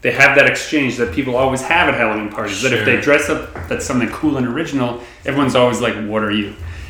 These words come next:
Speaker 1: And then he's eating nachos or he's having a drink or whatever, and he's like, "Man, this mask is hard to take off," right? He's trying to flip it up so that he can take a drink. He says some line that establishes this foreshadowing moment.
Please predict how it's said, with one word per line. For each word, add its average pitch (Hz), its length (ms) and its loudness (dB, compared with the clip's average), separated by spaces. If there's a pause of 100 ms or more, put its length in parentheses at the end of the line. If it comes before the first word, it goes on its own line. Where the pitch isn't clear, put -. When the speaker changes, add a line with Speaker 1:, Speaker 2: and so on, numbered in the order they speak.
(140)
Speaker 1:
And 123 120 2
then 160 400 8
he's 127 260 0
eating 131 240 2
nachos 135 560 2
or 120 60 -2
he's 117 100 -2
having 131 280 0
a 113 40 -2
drink 120 300 -4
or 117 80 -2
whatever, 135 560 2 (200)
and 127 80 -2
he's 127 120 0
like, 120 180 -2
"Man, 139 320 6
this 131 140 -4
mask 147 240 0
is 123 80 -6
hard 127 240 -2
to 123 80 -8
take - 280 -8
off," 123 320 -4
right? 127 120 -2
He's 127 160 -4
trying 131 160 -2
to 120 100 -2
flip 135 220 -4
it 120 100 0
up 117 180 0
so - 120 -8
that 113 120 -4
he 113 60 -8
can 113 160 -6
take 123 200 -8
a 113 40 -6
drink. 113 640 -6
He 120 100 -8
says 127 460 -2
some 131 240 2
line 131 340 2
that 117 120 2
establishes 123 1000 0 (420)
this - 540 -2
foreshadowing 117 840 2
moment. 110 300 2